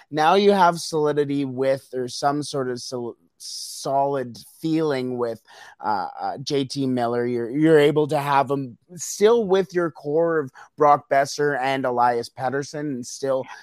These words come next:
kind of have that kind of confidence with them as well and chemistry,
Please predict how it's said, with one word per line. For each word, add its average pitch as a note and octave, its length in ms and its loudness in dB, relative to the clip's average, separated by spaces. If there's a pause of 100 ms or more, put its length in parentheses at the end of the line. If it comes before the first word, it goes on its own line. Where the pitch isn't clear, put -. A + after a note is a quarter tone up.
(140)
kind C3 160 -4
of A2+ 200 -12
have B2 420 -2
that C3 300 -2
kind C#3+ 200 -8
of C#3 80 -8
confidence C#3+ 560 -6
with C3 140 -10
them C3 240 -2
as A#2 140 -14
well C3+ 440 0
and C#3 380 -6
chemistry, D#3 720 -4